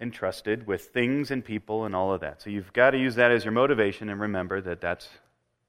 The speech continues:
one of the things you got to do here on earth before you're gone. There is a deadline.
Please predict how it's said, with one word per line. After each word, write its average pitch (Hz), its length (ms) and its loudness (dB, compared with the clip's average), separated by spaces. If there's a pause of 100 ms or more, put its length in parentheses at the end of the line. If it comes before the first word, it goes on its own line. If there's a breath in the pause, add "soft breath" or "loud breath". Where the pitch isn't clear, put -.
(1400)
one 98 240 -6
of 131 80 -2
the 135 80 -6
things 107 260 -6
you 104 60 -12
got 90 140 -4
to 92 80 -4
do 95 120 -8
here 87 340 -10 (480)
on 107 200 0
earth 90 260 -6 (280)
before 85 260 -10
you're 85 100 -8
gone. 78 220 -14 (1900)
There 156 160 6
is 190 120 6
a 185 40 6
deadline. 113 460 4